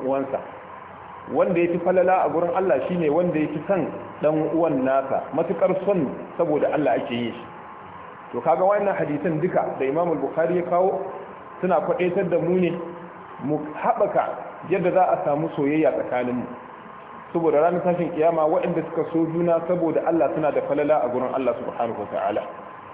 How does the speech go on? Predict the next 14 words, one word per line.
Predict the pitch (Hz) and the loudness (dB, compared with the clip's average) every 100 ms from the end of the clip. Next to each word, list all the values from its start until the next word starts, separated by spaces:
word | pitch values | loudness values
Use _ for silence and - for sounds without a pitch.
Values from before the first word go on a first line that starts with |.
| - | -2
Rana | 131 160 160 | 0 2 2
ne | 151 | 2
wanda | 151 151 | 2 2
Allah | 151 143 | 2 2
zai | 143 | 0
ce, | 139 - | -2 0
"Ainal | 147 147 | 0 0
mutahabbuna | 135 127 127 123 139 143 143 139 143 139 143 131 | 0 -2 -4 0 2 4 6 4 0 0 0 0
bi | 123 | 0
jalali, | 120 117 120 107 95 76 | 0 2 2 0 -2 -4
al-yawma | 113 120 147 151 - | -4 0 0 0 -2
uzilluhum | 127 117 151 143 127 131 | -4 -2 -2 0 -2 -2
fi | 127 120 | -4 -2
zilli, | 151 175 | 0 0